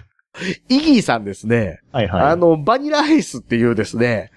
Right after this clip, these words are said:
Speaker 2: ええ。
Speaker 1: あの、嫌なやつにですね、ボロクソ蹴られたりしてたんで死にました。
Speaker 2: はい。あー。
Speaker 1: はい。
Speaker 2: そうですか。
Speaker 1: うん。
Speaker 2: 感じの悪い犬だったけど、そう聞くとかわいそうですね。
Speaker 1: まあ、あの、彼が死んだおかげで、
Speaker 2: うん。
Speaker 1: ポルナレフ生きてるので。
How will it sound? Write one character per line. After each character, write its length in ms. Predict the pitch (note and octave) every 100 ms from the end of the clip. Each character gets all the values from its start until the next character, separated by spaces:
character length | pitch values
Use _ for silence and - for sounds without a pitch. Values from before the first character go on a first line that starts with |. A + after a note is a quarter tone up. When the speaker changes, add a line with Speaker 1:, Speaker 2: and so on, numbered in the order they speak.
| -
Speaker 2:
え 200 | A#2+ F#2
え。 40 |
Speaker 1:
あ 80 | C#3+
の、 80 | C#3+
嫌 260 | F3 B3
な 100 | B3+
や 120 | E3+ D#3
つ 120 | A#2+
に 100 | G2
で 80 | F#2+
す 120 | -
ね、 180 | A#2 G#2
ボ 180 | B2+
ロ 80 | F3+
ク 80 | A2
ソ 100 | -
蹴 140 | C4+
ら 80 | D#4+
れ 100 | C#4
た 80 | D#3
り 80 | A#2+
し 60 |
て 100 | -
た 80 | C3
ん 60 | G2+
で 80 | F#2+
死 100 | E3+
に 80 |
ま 120 | E3+ D3+
し 80 |
た。 80 | -
Speaker 2:
は 60 | -
い。 40 | - - -
あ 1000 | C3+ C3+ B2+ A#2+ A2+ G#2+ G#2 G2+ G2 G2+
ー。 60 | B2
Speaker 1:
は 60 |
い。 80 | F#2+ -
Speaker 2:
そ 420 | - - - G#2+
う 20 |
で 40 | F#2
す 80 |
か。 200 | F2 E2 -
Speaker 1:
う 60 |
ん。 180 | A#2+ F#2+ -
Speaker 2:
感 220 | - G#2+
じ 60 | G#2+
の 80 | G#2
悪 180 | G#2+
い 40 | G#2+
犬 80 | G#2+
だ 80 |
っ 40 | G#2
た 80 | G2+
け 80 |
ど、 140 | F#2+ F#2+
そ 180 | - A#2
う 40 |
聞 120 | -
く 60 | -
と 80 | A2
か 120 | A2+
わ 80 | A2+
い 20 |
そ 100 | B2
う 40 |
で 60 | G#2
す 80 | F#2
ね。 160 | F#2+ D3+
Speaker 1:
ま 80 | F3+
あ、 60 |
あ 40 | E3+
の、 180 | F3 F3
彼 260 | C4+ C4+
が 120 | G#3
死 160 | F3+ A3
ん 60 | G3+
だ 140 | F3
お 80 | F3
か 100 | F#3+
げ 140 | F3+
で、 340 | G#3+ C4+ C#3+ - -
Speaker 2:
う 60 | G#2+
ん。 100 | F2
Speaker 1:
ポ 100 | F3+
ル 60 |
ナ 120 | F3+
レ 100 | E3
フ 120 | A#2+ G#2+
生 60 | -
き 60 |
て 100 | -
る 120 | A#2+
の 100 | A2+
で。 320 | G#2 G2+ F2